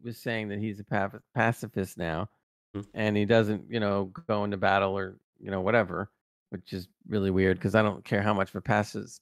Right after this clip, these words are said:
Speaker 1: pacifist he is, he's still half Klingon. But
Speaker 2: Yeah.
Speaker 1: anyway, um, and then when you see the scenes where he was fighting with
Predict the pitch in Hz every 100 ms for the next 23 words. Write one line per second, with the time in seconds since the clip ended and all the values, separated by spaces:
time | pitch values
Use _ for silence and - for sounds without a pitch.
0 | - - 120 120 - 104 - 101 - 92
1 | 92 98 95 - 110 101 104 - 101 85
2 | 104 127 131 110 85 - _ _ _ _
3 | _ _ _ 123 117 113 110 - 127 127
4 | 131 160 151 139 - _ _ _ - 127
5 | 135 127 123 101 123 113 165 156 127 -
6 | 147 135 113 113 127 117 107 - 120 120
7 | 104 92